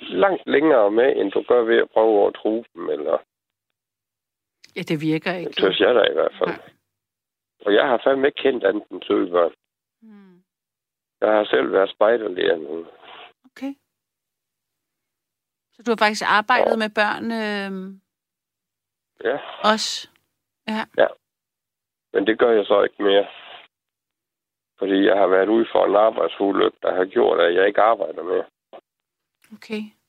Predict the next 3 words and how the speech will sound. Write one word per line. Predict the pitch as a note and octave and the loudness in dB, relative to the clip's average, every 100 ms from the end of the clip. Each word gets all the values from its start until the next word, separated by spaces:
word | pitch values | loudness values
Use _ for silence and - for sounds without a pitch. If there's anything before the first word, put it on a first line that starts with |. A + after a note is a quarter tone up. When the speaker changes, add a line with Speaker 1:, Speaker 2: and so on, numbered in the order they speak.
| - - - - - _ _ _ _ - - - | -20 -16 -16 -16 -20 _ _ _ _ -20 -16 -12
Speaker 2:
Er | G3 - | -8 -2
det... | G#3+ G#3 G3 | 0 2 0
Øh, | F#3+ F#3 F3+ F3+ | -2 -2 -4 -6